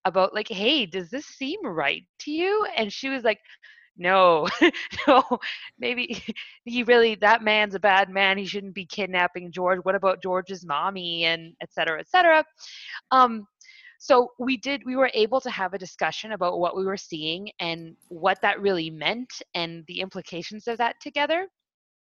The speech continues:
However, I do have to say, not everybody's prepared to have this on the spot. And two, like, Curious George is also really obvious.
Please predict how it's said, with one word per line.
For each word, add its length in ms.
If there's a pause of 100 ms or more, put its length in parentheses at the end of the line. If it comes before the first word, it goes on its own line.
(520)
However, 760 (340)
I 120
do 160
have 80
to 100
say, 460 (160)
not 320
everybody's 480
prepared 380
to 60
have 220
this 160
on 100
the 60
spot. 460 (520)
And 480 (480)
two, 500 (160)
like, 380 (680)
Curious 280
George 180
is 80
also 260
really 360
obvious. 680